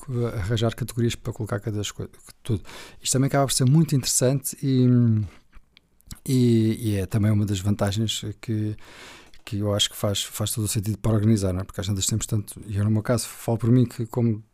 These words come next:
o meu conteúdo às vezes é muito diversificado, hum, posso fazer as receitas, posso fazer, et cetera. Poder pôr isto em categorias é muito, muito bom.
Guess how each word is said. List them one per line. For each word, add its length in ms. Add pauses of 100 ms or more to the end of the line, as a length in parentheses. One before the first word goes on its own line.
(280)
o 40
meu 100
conteúdo 360
às 80
vezes 140
é 40
muito 280
diversificado, 880 (280)
hum, 300 (380)
posso 220
fazer 200
as 80
receitas, 440
posso 260
fazer, 180
et 80
cetera. 380
Poder 220
pôr 140
isto 160
em 40
categorias 440
é 80
muito, 380
muito 240
bom. 140